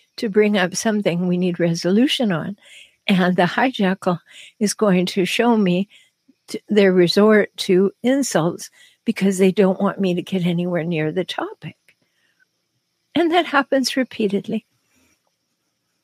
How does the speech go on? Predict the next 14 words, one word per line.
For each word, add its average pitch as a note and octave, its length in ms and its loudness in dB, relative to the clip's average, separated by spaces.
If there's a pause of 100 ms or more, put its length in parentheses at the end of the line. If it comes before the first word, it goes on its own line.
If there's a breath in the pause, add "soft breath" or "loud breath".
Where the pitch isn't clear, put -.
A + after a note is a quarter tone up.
(680 soft breath)
So B3+ 140 2
when A#3 160 4
you B3 120 4
take D#4+ 280 -2
this D4 240 0
four B3 240 2
healthy B3+ 400 -2
steps - 400 -10
back - 380 0 (360 loud breath)
and G3+ 140 0
you G3+ 60 0
begin A3 320 -2
to A3 60 -2
see G#3+ 420 0